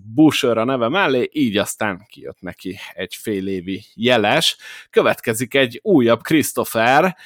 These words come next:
méghozzá Bell a hetedik helyről várja ezt az értékelőt tőletek, négyszázkilencvenhárom pont, mindegyik futamon indult. Egy győzelem, ő az első egyébként, akinek győzelme van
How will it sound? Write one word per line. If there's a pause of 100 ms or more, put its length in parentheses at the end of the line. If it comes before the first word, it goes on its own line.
(160)
méghozzá
Bell
a
hetedik
helyről (280)
várja
ezt
az
értékelőt
tőletek,
négyszázkilencvenhárom
pont,
mindegyik
futamon
indult. (520)
Egy
győzelem,
ő
az
első (100)
egyébként,
akinek
győzelme
van